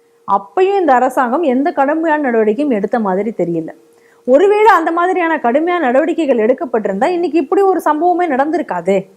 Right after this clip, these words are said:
சரிதானே? இப்ப இந்த மாதிரி ஒரு சம்பவமே நடந்திருக்காது. சரி, நாளைக்கு யாராவது இதுக்காக ஒரு வழக்கு தொடுறாங்களா, அவங்க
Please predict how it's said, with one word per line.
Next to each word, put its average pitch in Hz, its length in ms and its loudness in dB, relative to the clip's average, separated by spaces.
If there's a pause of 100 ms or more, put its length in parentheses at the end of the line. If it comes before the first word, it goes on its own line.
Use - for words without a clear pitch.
(220)
சரிதானே? 311 520 4
இப்ப 226 300 2
இந்த 254 180 4
மாதிரி 403 180 4
ஒரு 403 120 2
சம்பவமே 370 460 2
நடந்திருக்காது. 294 460 2
சரி, 254 200 -2
நாளைக்கு 311 440 0
யாராவது 330 320 2
இதுக்காக 285 280 2
ஒரு 320 160 2
வழக்கு 254 260 2
தொடுறாங்களா, 226 480 0 (100)
அவங்க 403 200 2